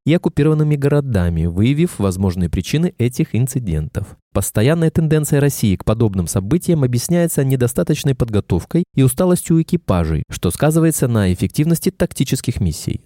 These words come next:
Например, второго января российская авиация сбросила ракету в село Петропавловка Воронежской области, что было подтверждено Минобороны России. Кроме того, недавно авиабомба упала на оккупированный город Рубежное в Луганской области.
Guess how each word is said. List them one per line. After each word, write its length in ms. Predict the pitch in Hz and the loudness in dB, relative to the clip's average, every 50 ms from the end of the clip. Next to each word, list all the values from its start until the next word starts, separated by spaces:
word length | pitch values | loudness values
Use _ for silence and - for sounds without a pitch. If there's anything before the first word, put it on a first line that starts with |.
| _ - | _ -2
Например, 480 | 92 104 110 - 123 127 156 190 202 | -2 0 0 0 0 0 0 0 0
второго 320 | - - 120 110 110 98 92 | 0 0 2 2 4 4 2
января 380 | 90 85 82 82 101 139 156 | 2 2 2 2 2 2 2
российская 420 | 139 107 - - 104 - - - 87 | 2 2 0 0 -2 -2 -2 -2 -2
авиация 380 | 85 120 151 165 - - 147 | 0 0 0 0 0 0 0
сбросила 420 | 127 113 120 156 165 - 156 151 127 | 0 0 0 0 0 0 0 2 2
ракету 380 | 120 120 - 160 - - 151 | 2 0 0 -2 -2 0 -2
в 80 | 135 - | -2 -2
село 260 | - 135 117 131 151 | 0 0 2 2 2
Петропавловка 880 | 151 - 156 - 160 151 - _ - 85 85 85 95 110 - - 143 | 0 0 -2 0 0 -2 -2 _ 0 0 2 2 0 0 0 0 0
Воронежской 500 | 135 139 117 104 101 95 - - - 85 | 0 2 2 2 0 0 -2 -2 -2 -2
области, 400 | 78 73 - - - - - - - - | -2 -2 -2 -4 -6 -6 -10 -10 -10 -10
что 220 | - - - 90 | -6 -4 -4 -2
было 300 | 85 85 104 135 151 160 | 0 0 2 2 2 2
подтверждено 800 | - _ - 135 - _ - 123 113 98 95 87 90 90 117 143 | 0 _ -2 -4 -4 _ -2 0 0 0 0 0 0 0 0 0
Минобороны 520 | 147 135 147 147 - 90 85 95 110 101 | 0 0 0 0 0 0 0 0 0 0
России. 400 | 82 80 - - - - 76 73 - _ _ | 0 -2 -2 -4 -6 -4 -4 -4 -6 _ _
Кроме 200 | - 131 170 185 | 0 2 2 0
того, 280 | 170 - 135 127 156 185 | 0 0 0 0 2 2
недавно 420 | 160 123 113 139 165 165 156 151 - | 2 2 2 2 2 2 0 0 0
авиабомба 600 | - 120 101 95 90 90 104 147 170 165 156 170 | 2 2 2 2 2 2 0 0 0 2 2 2
упала 400 | 160 139 - - 147 160 165 165 | 2 2 2 0 2 2 2 2
на 160 | 139 131 156 | 2 2 0
оккупированный 560 | 165 - 143 - - 160 160 151 147 127 117 | 0 0 -2 -2 0 0 2 2 2 2 0
город 280 | 104 104 131 143 147 - | 2 2 2 2 2 2
Рубежное 680 | 160 170 160 123 98 92 85 80 80 80 78 82 85 | 0 0 0 2 2 2 2 0 0 -2 -2 -2 -2
в 100 | - 90 | -2 -4
Луганской 480 | 78 80 80 85 - - - - - 76 | -4 -4 -2 -2 -2 -4 -4 -6 -6 -6
области. 500 | 71 - - 82 90 - - - - 123 | -6 -6 -6 -6 -8 -8 -8 -10 -10 -10